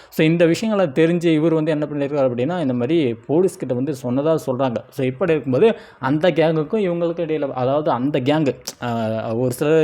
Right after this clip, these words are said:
ஆப்போசிட் கேங் இருக்கீங்களா, அவங்களுக்கும் இவருக்கு இடையில பார்த்தீங்கன்னா ஒரு சில பிரச்சனை வந்து ஏற்பட்டிருக்கு.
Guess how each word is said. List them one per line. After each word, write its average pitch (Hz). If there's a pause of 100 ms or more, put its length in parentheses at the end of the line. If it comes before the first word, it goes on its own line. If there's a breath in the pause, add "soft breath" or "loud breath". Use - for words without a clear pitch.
ஆப்போசிட் 135
கேங் 139
இருக்கீங்களா, 131
அவங்களுக்கும் 185
இவருக்கு 196
இடையில 156
பார்த்தீங்கன்னா 160
ஒரு 170
சில 135
பிரச்சனை 175
வந்து 151
ஏற்பட்டிருக்கு. 131